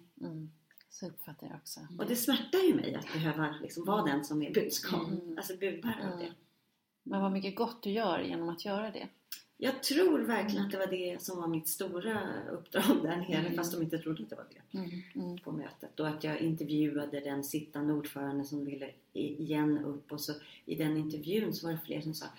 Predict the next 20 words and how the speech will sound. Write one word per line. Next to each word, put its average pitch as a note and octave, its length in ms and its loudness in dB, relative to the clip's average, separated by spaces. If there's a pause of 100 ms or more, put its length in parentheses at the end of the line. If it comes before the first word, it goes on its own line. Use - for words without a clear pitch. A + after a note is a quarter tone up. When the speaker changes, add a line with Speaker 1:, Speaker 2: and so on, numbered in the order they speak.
(260)
Speaker 2:
"Men - 80 -4
du E3 60 0
var F3 60 2
inte - 200 0
tillräckligt F3 440 0
hård." - 400 -8 (540)
Men - 260 -8 (200)
ska - 200 -10
vi G3 120 -8
vara G#3 160 -8 (120)
hårda, - 460 -4
Jens? - 100 -4
Speaker 1:
Mm. E3+ 300 -2
Speaker 2:
Alltså, - 120 -2
jag A3+ 100 6
är A3 40 6
inte A3+ 140 2
ute A3 200 0
efter G#3 240 -2
att G3+ 80 -6